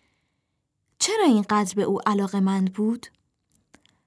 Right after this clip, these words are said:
ناگهان فکری به ذهن جاشوا رسید.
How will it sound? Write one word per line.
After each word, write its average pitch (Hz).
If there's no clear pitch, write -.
ناگهان 226
فکری 247
به 220
ذهن 208
جاشوا 190
رسید. 180